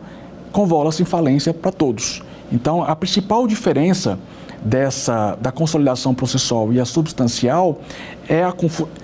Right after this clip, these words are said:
é a, é a interligação daquelas empresas que integram um grupo.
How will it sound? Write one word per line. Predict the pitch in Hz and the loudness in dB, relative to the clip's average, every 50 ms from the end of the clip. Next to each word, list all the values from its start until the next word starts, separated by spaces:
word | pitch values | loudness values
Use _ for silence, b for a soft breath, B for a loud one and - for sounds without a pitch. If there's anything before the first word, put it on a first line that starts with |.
| - | -6
é | - - 147 | -2 0 2
a, | 147 147 160 B B B B B B B B - - - - | 2 0 -2 B B B B B B B B -18 -18 -8 -2
é | 135 143 | 0 0
a | 135 - - | 0 0 2
interligação | 180 214 233 233 233 208 196 180 165 160 170 156 139 - - - 170 196 240 247 247 - - - | 4 4 4 6 4 2 2 2 2 2 2 2 2 -2 -2 0 2 2 2 2 0 -4 -8 -2
daquelas | 123 135 131 - 135 127 120 120 131 | -2 -2 0 2 2 2 2 2 2
empresas | 127 117 127 143 135 - | 2 4 4 2 2 2
que | - 123 | 0 0
integram | 117 120 110 104 110 110 | 2 2 2 2 4 4
um | 104 | 4
grupo. | 101 131 170 185 - | 4 4 2 0 -2